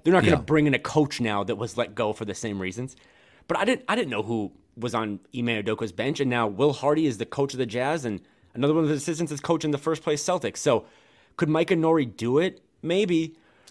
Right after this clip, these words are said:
Speaker 1: But it all comes back to Phil, and this is where, this is gonna be your sweet spot. <laughs> If you can't,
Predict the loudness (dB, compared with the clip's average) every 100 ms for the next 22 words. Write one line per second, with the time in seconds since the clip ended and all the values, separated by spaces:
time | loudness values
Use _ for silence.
0 | _ _ _ _ _ 0 4 8 8 6
1 | 0 2 0 0 -6 -8 -2 0 2 0
2 | -2 -4 -4 -2 -2 -2 -6 _ -6 -2
3 | 0 0 2 0 -4 -10 -10 -4 -2 -2
4 | -4 _ _ _ _ -20 _ _ _ _
5 | -6 -4 -4 -6 0 0 0 -8 -4 -2
6 | 0